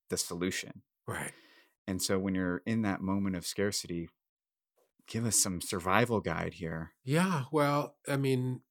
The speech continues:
Speaker 2: it was particularly difficult for me. Uh, I actually happened to be on vacation with a bunch of my friends in Antarctica at the time when Madoff happened.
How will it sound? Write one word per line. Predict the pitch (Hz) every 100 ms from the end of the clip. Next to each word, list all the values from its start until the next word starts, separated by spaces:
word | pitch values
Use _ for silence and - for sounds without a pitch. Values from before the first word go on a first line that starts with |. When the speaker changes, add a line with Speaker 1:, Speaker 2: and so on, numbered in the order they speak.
| _
Speaker 2:
it | 147
was | 143
particularly | 139 - - - 208 - 147 123
difficult | 120 131 - 110 104
for | - 123
me. | 120 127 123 123 _ _ _ _
Uh, | 117 117 104
I | - 131
actually | 127 120 - - 131
happened | 123 - 123
to | -
be | 120 117 117 120 117 -
on | 113
vacation | 107 101 - 175 - 107
with | 107
a | 107
bunch | 110 123
of | 123
my | 110
friends | - 131 127
in | 123
Antarctica | 113 131 120 202 233 104 95
at | -
the |
time | - 117 98 95 - - - _
when | 131
Madoff | 127 120 104 -
happened. | 107 - 101 113